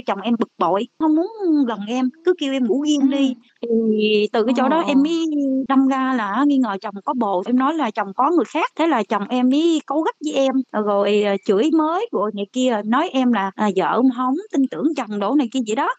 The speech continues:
Speaker 1: Rồi
Speaker 2: Ừ.
Speaker 1: chồng em mới nộp đơn ly hôn. Thì
Speaker 2: À.
Speaker 1: em xem các kiểu như là, ừ, như thế nào để, ờ, cho chồng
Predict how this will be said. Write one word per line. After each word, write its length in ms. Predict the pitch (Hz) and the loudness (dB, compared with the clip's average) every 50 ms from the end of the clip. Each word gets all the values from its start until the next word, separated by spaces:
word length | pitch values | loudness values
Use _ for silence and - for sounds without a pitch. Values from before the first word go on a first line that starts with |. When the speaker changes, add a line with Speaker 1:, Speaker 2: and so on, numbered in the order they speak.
| _ _ _ - | _ _ _ -4
Speaker 1:
Rồi 480 | 208 202 196 190 190 196 202 202 202 220 | -2 0 0 0 0 2 2 2 2 2
Speaker 2:
Ừ. 220 | 220 214 208 208 202 196 | 2 2 0 -2 -2 -2
Speaker 1:
chồng 180 | 214 202 208 214 | -4 -4 -2 -2
em 240 | 233 262 254 254 | 0 2 2 2
mới 280 | 269 302 311 311 294 269 | 2 2 0 0 0 -2
nộp 140 | 233 202 - _ | -2 -2 -4 _
đơn 160 | 233 247 254 | -4 -2 0
ly 100 | 254 254 | 0 0
hôn. 340 | 254 269 254 247 247 247 247 - _ _ _ _ | 0 0 0 0 -2 -4 -6 -8 _ _ _ _
Thì 140 | 247 214 220 | -4 -2 -2
Speaker 2:
À. 80 | 196 202 | -2 -2
Speaker 1:
em 180 | 196 226 254 277 | -2 -2 0 0
xem 180 | - 294 277 269 | 2 0 0 0
các 220 | - 381 - _ | 0 -4 -4 _
kiểu 260 | - 180 170 240 320 | -4 -2 0 2 2
như 200 | 339 320 285 269 | 2 2 2 0
là, 240 | 247 214 202 202 202 | -4 -6 -6 -8 -8
ừ, 160 | - 202 233 220 | -6 -6 -4 -4
như 120 | 226 247 247 | -4 -4 -2
thế 80 | 311 339 | 0 0
nào 360 | 294 254 233 208 202 202 202 | 0 0 0 -2 -4 -4 -4
để, 280 | 180 165 170 247 320 359 | -6 -6 -4 -4 -2 -2
ờ, 160 | 349 294 269 - | 0 -2 -2 -2
cho 100 | 277 262 - | -4 -4 -2
chồng 120 | 226 208 | -2 -2